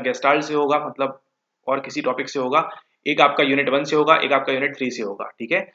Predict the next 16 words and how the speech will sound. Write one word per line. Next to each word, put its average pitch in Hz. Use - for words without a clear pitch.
तो 151
यहाँ 151
पे 185
गलती 143
होने 156
की 156
संभावना 143
बढ़ 127
जाएगी 139
और 131
यहाँ 120
पे 135
जो 135
सारी 131
चीजें 131
हैं 151